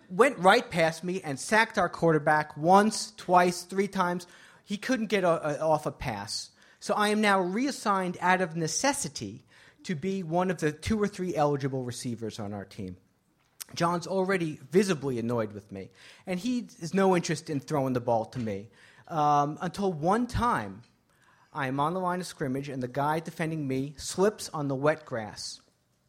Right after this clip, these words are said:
And I break, break free, and I'm headed towards the end zone. And John sees me headed towards the end zone, and he's hanging back in the pocket, and then he pumps once, and then he pumps twice,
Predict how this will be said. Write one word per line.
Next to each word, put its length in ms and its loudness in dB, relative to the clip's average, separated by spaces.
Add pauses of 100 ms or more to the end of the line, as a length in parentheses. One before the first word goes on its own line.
(720)
And 100 -4
I 200 0
break, 460 -6
break 240 -4
free, 760 -6
and 120 -8
I'm 180 -4
headed 500 -8
towards 420 -6
the 160 -6
end 160 -4
zone. 280 -10 (200)
And 100 -6
John 320 2
sees 400 -6
me 100 -8
headed 340 -8
towards 240 -8
the 80 -6
end 100 -6
zone, 160 -6 (220)
and 80 -2
he's 140 -6
hanging 300 -4
back 300 -2
in 80 -10
the 80 -8
pocket, 480 -8 (240)
and 100 -10
then 120 -4
he 60 -8
pumps 440 -10
once, 400 -10 (240)
and 60 -10
then 80 -6
he 80 -8
pumps 400 -8
twice, 480 -4